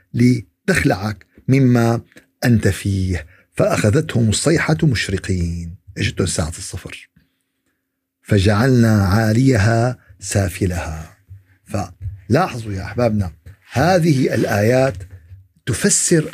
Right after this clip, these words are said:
المقدمة التي بدأت فيها. هذه الآيات في نهاية سورة الحجر مرتبطة في بدايتها. في بدايتها شو قال لهم؟ "ذرهم يأكلوا ويتمتعوا ويلههم الأمل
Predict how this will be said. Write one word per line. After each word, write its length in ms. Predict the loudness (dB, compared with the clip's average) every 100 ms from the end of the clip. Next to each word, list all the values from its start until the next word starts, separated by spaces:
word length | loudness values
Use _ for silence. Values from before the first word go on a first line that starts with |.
| -2
المقدمة 880 | 0 0 0 0 0 2 2 2 -2
التي 360 | 0 0 0
بدأت 360 | 0 2 0 -4
فيها. 420 | -6 -6 -2 0
هذه 200 | 2 0
الآيات 560 | 0 0 2 2 0 -6 -16 -14 -14
في 200 | 0 2
نهاية 480 | 4 4 2 2 0
سورة 320 | 2 2 2 0
الحجر 440 | -2 2 2 2 -4 -20 -16 -2
مرتبطة 600 | 0 0 0 0 2 0
في 380 | 2 2 2 2
بدايتها. 920 | 2 2 4 2 0 -6 -8 -10 -12 _ _ _ -4
في 140 | 2
بدايتها 560 | 4 4 4 0 -2 -4
شو 160 | 0
قال 160 | 2 2
لهم؟ 160 | 0 -4 _ _ _ -2
"ذرهم 460 | 2 2 2 2 2
يأكلوا 580 | 2 0 2 4 4 2
ويتمتعوا 800 | 2 2 0 0 -2 -2 -2 -4 -10 _ -2
ويلههم 1000 | 2 4 4 4 4 4 4 4 4 2
الأمل 540 | 0 2 2 4 0